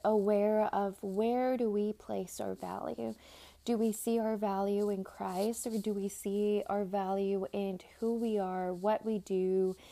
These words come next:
and what people say that we are? And, um, and so with this, I wanted to step into Hebrews twelve, and I'm reading ag-, once again from the Amplified Bible.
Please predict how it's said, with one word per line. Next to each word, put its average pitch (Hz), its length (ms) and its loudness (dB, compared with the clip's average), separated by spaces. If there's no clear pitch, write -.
and 208 140 2
what 208 220 0
people 202 320 -4
say 190 340 -2
that 180 240 -6
we 185 180 -4
are? 180 500 -6
And, 208 920 -2
um, 202 480 -4
and 262 160 4
so 262 200 4
with 277 340 4
this, 226 280 0
I 220 100 4
wanted 240 360 0
to 233 100 2
step 202 440 0
into 196 1120 -2
Hebrews 214 560 -2
twelve, 202 720 -2
and 208 260 0
I'm 220 200 0
reading 233 340 0
ag-, 196 100 -2
once 214 260 0
again 196 300 0
from 196 320 -4
the 190 200 -6
Amplified 185 600 -6
Bible. 226 440 0